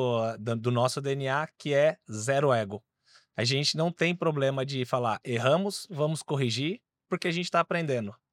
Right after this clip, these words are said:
Então, às vezes, muitas pessoas deixam de dar um passo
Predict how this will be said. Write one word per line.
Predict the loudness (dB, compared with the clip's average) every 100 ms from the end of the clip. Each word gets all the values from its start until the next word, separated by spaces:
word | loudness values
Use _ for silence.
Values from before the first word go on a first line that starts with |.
| _
Então, | -8 -4 -4 -2 -4 -8 -4
às | -2
vezes, | 0 0
muitas | -2 -2 -2
pessoas | -2 -2 0 0 -2 -8 _ _ _ _ _ _ _ _ _
deixam | 2 4 4 2
de | 2
dar | 2
um | 0
passo | 2 2 2 -2